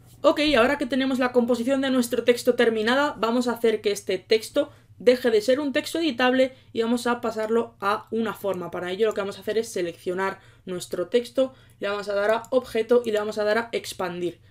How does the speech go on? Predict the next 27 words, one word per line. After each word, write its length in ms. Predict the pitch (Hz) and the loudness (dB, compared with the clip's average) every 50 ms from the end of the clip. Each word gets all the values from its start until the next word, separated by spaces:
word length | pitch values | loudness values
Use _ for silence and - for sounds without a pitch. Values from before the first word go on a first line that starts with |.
| - - | -20 -14
manteniendo 500 | - 185 180 175 180 170 180 185 185 190 | -10 -10 -6 -6 -6 -6 -6 -6 -8 -8
seleccionado 580 | 180 190 185 185 - 196 196 208 202 185 185 - | -6 -6 -6 -6 -6 -6 -4 -4 -4 -4 -6 -4
objeto 520 | - 185 175 - - 185 185 - 185 - - - | -4 -6 -6 -4 -6 -6 -4 -4 -8 -10 -6 -4
y 80 | 240 | -2
relleno, 480 | 277 302 285 247 240 240 247 247 240 - - - - - - | -2 0 0 2 2 2 2 2 0 -4 -12 -20 -20 -14 -8
le 80 | 208 196 | -2 -2
damos 340 | 214 220 208 190 - - - - | -2 0 -2 -4 -8 -10 -4 -2
a 180 | 220 226 226 - | -2 -2 0 0
OK 200 | 254 262 254 - 214 220 262 302 - - - - - | 0 0 2 2 2 2 2 0 -4 -12 -20 -20 -12
y 160 | - 240 247 | -4 0 0
ahora 160 | 240 240 226 214 | 2 2 0 -4
mismo 260 | 196 196 - 226 233 | -4 -6 -4 -4 -4
nuestro 320 | 226 214 208 - 202 190 | -4 -4 -6 -4 -6 -6
texto 300 | 180 196 196 - - 190 | -4 -6 -8 -6 -6 -6
ya 220 | 175 170 202 214 208 | -4 0 0 0 0
no 120 | 208 202 | 0 -4
es 160 | 208 208 - | -6 -6 -6
un 140 | 233 233 233 | -6 -6 -4
texto 260 | 226 220 - - 220 | -4 -6 -6 -4 -4
editable, 520 | 220 254 262 - - 196 202 208 208 214 - - - - - | -2 -2 -2 -4 -4 -2 0 0 0 -2 -4 -14 -20 -20 -18
sino 260 | - - 220 202 208 208 | -10 -8 -6 -4 -2 -2
que 100 | 226 220 | -2 -2
como 220 | 220 202 190 185 | -2 -4 -6 -6
podéis 300 | - 190 180 185 196 190 | -6 -4 -2 -2 -2 -2
ver 180 | 196 190 202 - - _ _ _ | -4 -6 -6 -8 -16 _ _ _
son 340 | - - 208 214 226 226 - - | -6 -2 -2 -2 -2 -2 -10 -20
formas. 640 | - - - 214 196 175 175 175 170 160 - - | -18 -8 -4 -4 -4 -4 -4 -8 -14 -16 -20 -20